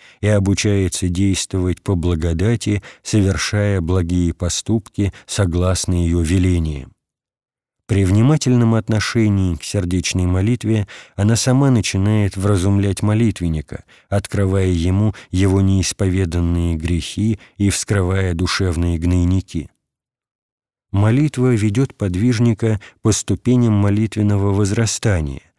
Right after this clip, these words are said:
показывая, каким образом его душе свойственно молиться, и сокровенно поставляя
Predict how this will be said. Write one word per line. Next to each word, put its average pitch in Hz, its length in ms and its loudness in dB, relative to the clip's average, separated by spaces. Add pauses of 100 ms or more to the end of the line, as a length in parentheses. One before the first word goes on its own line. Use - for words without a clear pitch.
(260)
показывая, 95 760 0
каким 107 440 0
образом 85 540 0
его 87 300 0
душе 85 440 -2 (140)
свойственно 95 720 0
молиться, 98 600 -2 (380)
и 101 160 2
сокровенно 95 760 0
поставляя 98 880 -2